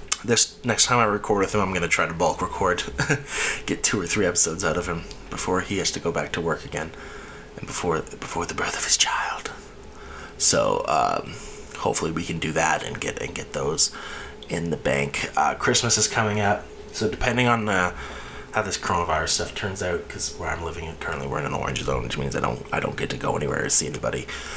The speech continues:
But if we're out of that in time, uh, episodes will probably be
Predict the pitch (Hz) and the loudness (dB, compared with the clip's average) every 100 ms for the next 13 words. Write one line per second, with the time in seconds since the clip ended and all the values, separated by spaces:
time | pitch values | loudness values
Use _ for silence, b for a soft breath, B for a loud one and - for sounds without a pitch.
0 | B - 101 101 104 107 98 78 85 92 | B 0 2 6 6 6 6 4 2 2
1 | 85 80 82 - 67 57 - - - - | 4 2 2 2 4 4 2 0 2 4
2 | - 65 - - 80 71 69 67 - 85 | 2 2 0 2 0 0 -4 -4 -4 -2
3 | 80 | -4